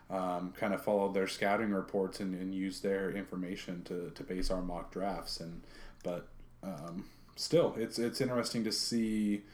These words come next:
some of these big name guys kind of just, get, you know, not do well at all. Um, it kind of baffled me. But again, there were, uh, in this draft as a whole, I saw there was the most trades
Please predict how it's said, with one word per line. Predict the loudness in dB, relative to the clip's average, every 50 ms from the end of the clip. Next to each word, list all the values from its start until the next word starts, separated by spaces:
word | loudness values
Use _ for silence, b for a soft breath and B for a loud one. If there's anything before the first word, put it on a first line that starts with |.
| b b b b b
some | -2 0 2 2 2 2
of | 4
these | 2 2 2 0
big | 0 0 0 0 2 2
name | 0 2 2 2 2
guys | 4 4 4 6 4 4 2 0 -2
kind | -4 -2 -2 0
of | -2 -2 -4 -8 -14 -16 -16 -18 -20 -20 -20 -20 -18 -14
just, | -10 -8 -8 -8 -8 -10 -14 -18 -20 -20 -20 -16 -14 -14 -14 -10
get, | -10 -10 -10 -10 -12 -14 -14 -14 -16 -18 -18 -20 -20 -20 -20 -20 -20 -20 -20 -18 -18 -18 -20 -20 -20 -20 -20 -20 -10 -4
you | -2 -2 -2
know, | -2 -4 -4 -2
not | 2 4 4 4 4
do | 4 4 4 6
well | 6 6 6 6 6
at | 6
all. | 6 4 4 4 0 -2 B B B B B B B -4
Um, | -2 0 0 0 -2 -2
it | 0
kind | 2 2 2
of | 4 2
baffled | 2 2 2 2 2 0 -2 0
me. | -2 0
But | 2 4 4 6
again, | 6 6 4 4 6
there | 6 6 6
were, | 6 8 8 8 10 8 8 6 4 2 B B B B B B B B B -4
uh, | -4 -4 -2 -2 -2 -2 -2 -2 -2 -2 -2 -4 -4 -4 0 4
in | 6 8
this | 8 8 8 6
draft | 6 8 8 8 8 8 6
as | 6 8
a | 10
whole, | 10 10 10 10 10 8 8 8 8
I | 6 6
saw | 6 6 4 4 4
there | 4 4 4
was | 4 2 2
the | 2 4
most | 4 4 4 2 0 -2 -4
trades | -6 -2 2 2 4 6 4 4 2 0 -2 -4 -4 -4